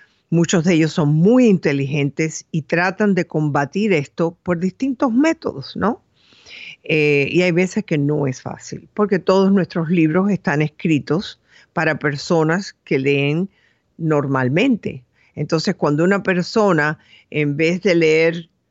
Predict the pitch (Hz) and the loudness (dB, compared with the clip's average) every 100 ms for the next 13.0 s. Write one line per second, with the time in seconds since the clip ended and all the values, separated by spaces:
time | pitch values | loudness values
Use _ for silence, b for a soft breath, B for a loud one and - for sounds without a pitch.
0 | _ _ _ _ 170 170 139 - 165 160 | _ _ _ _ -10 -6 -8 -6 -6 -6
1 | - 170 151 147 - 175 160 _ 233 220 | 0 2 4 2 0 -2 -2 _ 0 2
2 | 180 147 165 - _ _ _ _ - 135 | 4 2 0 -6 _ _ _ _ -16 -10
3 | - 170 170 165 175 175 151 - _ 180 | -4 0 0 0 0 2 0 -2 _ -2
4 | 220 165 151 - _ _ _ _ _ _ | 2 2 0 -4 _ _ _ _ _ _
5 | _ - 160 165 170 160 151 - 170 160 | _ -4 -4 0 0 0 -4 -4 -2 0
6 | 160 - 143 135 143 151 147 - 143 - | -2 -4 -4 -2 -2 -4 -8 -4 -4 -4
7 | 147 131 127 151 160 139 143 135 - 131 | -4 -4 -2 0 2 0 -2 -6 -6 -6
8 | 127 - 240 208 135 135 139 151 170 170 | -6 -4 -4 0 0 2 0 0 0 0
9 | 170 - 139 185 208 - 156 - B B | -4 -2 0 2 0 0 -4 -4 B B
10 | B - 160 160 135 135 147 147 147 - | B -2 0 2 2 2 2 0 -4 -6
11 | - 151 147 156 139 - 165 175 170 151 | 0 2 2 2 0 0 -2 0 0 0
12 | 139 139 151 - - 127 127 127 - - | 2 2 0 -4 -2 0 0 -2 -8 -12